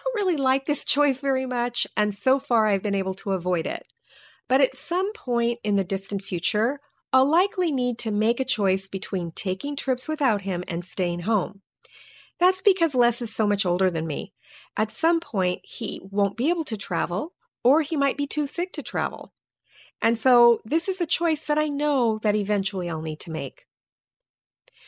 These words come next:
Surely, if you were wanting to do seasonal work for the money, then you might not want to do it alone.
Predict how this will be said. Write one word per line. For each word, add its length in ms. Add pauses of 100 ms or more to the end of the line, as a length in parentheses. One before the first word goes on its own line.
(180)
Surely, 540 (260)
if 140
you 160
were 120
wanting 440
to 100
do 160
seasonal 560
work 220
for 100
the 80
money, 560 (520)
then 140
you 100
might 220
not 180
want 140
to 60
do 220
it 80
alone. 460